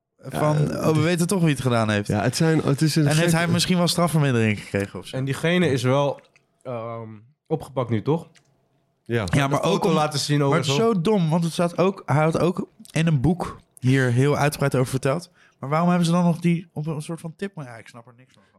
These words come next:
Speaker 1: Ik snap het ook niet helemaal, maar in ieder geval met dit soort langlopende zaken, het is toch iem-, het, het brandt altijd op meerdere harten.
Speaker 2: Ja.
Speaker 1: En is, er, er komt, want ze gaan, ze gaan echt niet meer door een toevallige ooggetuige.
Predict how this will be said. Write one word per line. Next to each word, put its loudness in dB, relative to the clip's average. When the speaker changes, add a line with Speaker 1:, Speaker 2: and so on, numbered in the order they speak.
Speaker 1:
Ik 0
snap 0
het -4
ook 2
niet 4
helemaal, 2
maar 2
in 4
ieder 4
geval 0
met 2
dit 0
soort -2
langlopende 2
zaken, -4
het -14
is -18
toch 0
iem-, 4
het, -2
het -2
brandt 0
altijd 0
op 0
meerdere 2
harten. 0
Speaker 2:
Ja. -10
Speaker 1:
En 2
is, 0
er, 2
er 0
komt, 2
want -2
ze -12
gaan, -2
ze -8
gaan -4
echt -4
niet 4
meer 0
door 0
een 0
toevallige -2
ooggetuige. 0